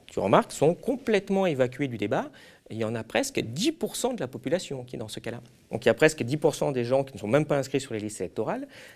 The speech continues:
Il y en a eu vingt-cinq pour cent qui ne se sont pas, euh, déplacés, six pour cent ont voté blanc nul,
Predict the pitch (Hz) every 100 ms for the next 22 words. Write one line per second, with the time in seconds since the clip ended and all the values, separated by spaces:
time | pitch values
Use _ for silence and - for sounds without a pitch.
0 | - 107 107 117 175 - 170 165 151 -
1 | 143 139 139 - 107 101 - - 104 98
2 | 113 113 - - 104 98 101 104 101 101
3 | 101 107 117 - 240 330 - 165 - -
4 | - 143 120 101 - 101 104 131 262 330